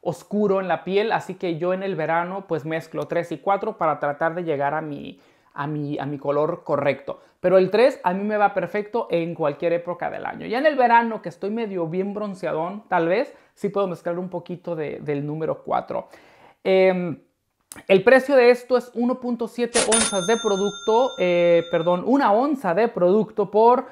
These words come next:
tan solo ciento treinta dólares. Yo sé que son carísimas, pero por eso les dije en un principio que no son para todo mundo. Si tú eres de las que se maquilla todos los días y quiere cubrirse todo, tal vez este no es el producto. En cambio, si eres de las que quiere verse natural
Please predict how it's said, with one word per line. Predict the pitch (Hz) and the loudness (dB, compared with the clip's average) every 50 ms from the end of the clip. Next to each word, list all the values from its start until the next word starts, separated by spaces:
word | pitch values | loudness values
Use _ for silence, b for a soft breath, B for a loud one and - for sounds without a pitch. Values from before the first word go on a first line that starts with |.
| B B B B | B B B B
tan | 196 208 202 | -4 -2 0
solo | - 233 220 220 220 214 220 220 - | 2 2 2 4 2 0 -2 -4 -6
ciento | - - 202 185 180 175 - 185 - - | -6 -6 -4 -4 -4 -4 -6 -6 -6 -2
treinta | - 175 165 170 165 - - | -2 -2 -2 -2 -4 -8 -8
dólares. | - - - - - - - - 165 156 | -8 -10 -12 -12 -12 -12 -8 -8 -4 -2
Yo | 190 214 214 190 | 0 0 0 0
sé | - 226 220 208 | 0 -2 -2 -2
que | 214 208 180 | -2 -4 -4
son | - 202 214 214 220 226 220 | -4 -6 -6 -6 -6 -6 -2
carísimas, | - 190 185 185 196 185 190 - 202 190 196 208 202 | 0 0 0 0 0 -4 -6 -8 -6 -4 -4 -4 -2
pero | - 185 165 160 - | -2 -2 -4 -2 0
por | 165 156 | 2 2
eso | 165 160 214 | 2 0 -2
les | 202 185 165 | -6 -6 -6
dije | 151 170 160 175 | -6 -6 -6 -6
en | 180 170 | -6 -6
un | 170 160 | -8 -8
principio | - 165 170 151 - 175 170 - 156 - | -8 -8 -8 -8 -6 -8 -6 -6 -6 -4
que | 165 151 | -2 -2
no | 151 165 | -2 -4
son | 165 180 175 165 | -6 -6 -8 -6
para | - 175 165 - | -4 -4 -4 -4
todo | - 160 156 156 | -2 0 0 0
mundo. | 156 156 156 160 160 147 147 - | 0 -2 -6 -8 -8 -10 -10 -10
Si | - 143 | -8 -6
tú | 135 170 | -4 -4
eres | 185 202 | -4 -2
de | 190 208 | -2 -2
las | 185 160 143 | -2 -4 -4
que | - | -6
se | 135 - 143 | -10 -8 -6
maquilla | 143 139 135 - 175 160 160 151 160 - | -6 -6 -8 -8 -6 -4 -4 -4 -4 -2
todos | 185 190 208 226 | -2 0 0 0
los | 247 220 175 156 | -2 -4 -4 -6
días | 190 190 180 170 165 - B B B B B B B | -2 0 0 0 0 -2 B B B B B B B
y | B 196 160 - | B -8 -8 -8
quiere | - 208 220 214 233 233 | -2 2 2 2 2 2
cubrirse | - 208 170 175 190 196 196 180 202 185 | -2 -2 -2 -2 -2 -2 -4 -6 -8 -10
todo, | - - 196 196 202 202 | -6 -4 -4 -4 -4 -4
tal | 202 190 180 180 | -4 -4 -4 -4
vez | 185 185 196 | -4 -6 -6
este | 185 185 - 180 | -6 -6 -6 -6
no | 175 | -6
es | 170 - | -8 -8
el | - 170 - | -10 -10 -10
producto. | - 143 131 143 156 151 - - 147 - B B B B B | -10 -10 -6 -6 -6 -6 -6 -8 -10 -10 B B B B B
En | 202 208 | -6 -6
cambio, | - - 226 226 220 240 226 | -4 -2 -2 -2 -2 -4 -6
si | 226 - 220 | -4 -2 -2
eres | 214 226 208 | 0 0 -2
de | 214 | -2
las | 185 170 - | -4 -6 -6
que | - 160 | -8 -8
quiere | - 185 190 | -6 -6 -4
verse | 180 190 180 - - 202 | -4 -6 -6 -8 -10 -10
natural | 180 170 - 165 156 156 156 165 - - | -10 -10 -6 -4 0 0 0 0 -2 -6